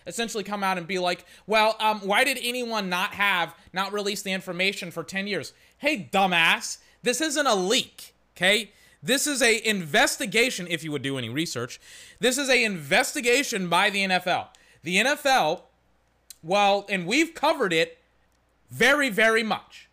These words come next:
We've covered the absolute disgusting acts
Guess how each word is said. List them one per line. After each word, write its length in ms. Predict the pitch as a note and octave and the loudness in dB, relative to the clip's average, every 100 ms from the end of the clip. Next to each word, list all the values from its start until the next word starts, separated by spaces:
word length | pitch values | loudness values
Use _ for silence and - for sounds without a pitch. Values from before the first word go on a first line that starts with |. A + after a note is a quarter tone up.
| _ _ _ _ | _ _ _ _
We've 300 | A3+ C4 - | -4 -4 -2
covered 480 | B3+ B3 C4 B3+ - _ | 0 2 0 -2 -8 _
the 260 | C3 F3 G#3+ | -8 -6 -2
absolute 720 | G#3+ A#3+ G3 A3+ A#3 A#3+ D#3 | 0 0 -2 -4 -4 -6 -6
disgusting 1080 | F#3 F3 - - - B3 C4+ - G#3 F3 F3 | -2 0 -2 -4 2 4 4 -2 -4 -6 -2
acts 600 | G3 G3 C3 - - - | 2 2 2 -4 -10 -12